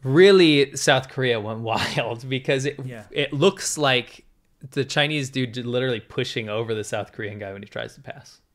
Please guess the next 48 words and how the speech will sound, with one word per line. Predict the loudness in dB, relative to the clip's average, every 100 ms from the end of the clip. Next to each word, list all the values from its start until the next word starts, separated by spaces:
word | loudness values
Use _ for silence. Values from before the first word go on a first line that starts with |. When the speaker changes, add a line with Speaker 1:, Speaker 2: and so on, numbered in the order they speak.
| -10
Speaker 1:
right? | -8 -8
Speaker 2:
Yeah. | _ -4
Speaker 1:
And | 0
then | 2 2 0
gets | -2 -6 -16
disqualified, | -18 -18 -16 -16 -14 -16 -18 -20 _ _
Speaker 2:
Yeah. | -10
Speaker 1:
right? | -8 -8 _ _ _ _ _
Speaker 2:
The | -10
South | -2 -2 -2
Korean | -4 -2 -4
guy | -8
got | -10 -4
Speaker 1:
Yes. | -4
Speaker 2:
disqualified. | -6 -16 -18 -20 _ _
Right. | -20 -20 _ _
Speaker 1:
So | 0 4 6 6 0 -10 -6
lots | 2 4 2 0
of | -2 0
uproar | -4 -4 0 2 2 2
in | -2
South | -4 -4 -4
Korea. | -6 -4 -4 -4 -6 -10 _
Speaker 2:
And | -4
that's | -4 -2
not | -4
the | -2
only | -4 -4
time | -6 -6 -4
they | -6
cheated | -6 -8 -6
during | -6 -6
this | -4
Speaker 1:
No. | -4
Speaker 2:
event | -4 -6 -6
with | -8 -4
that | -4 -4 _
puck, | -2 -2 -6
throwing | -8 -6 -4
the | -6
puck | -6 -6
under | -6 -8
someone's | -6 -8 -6
skate. | -6 -8 -10 -20 -2
Look, | -2 -2 _ _ _ -16
it | -10
was | -6 -6
crooked | -4 -4 -2 -4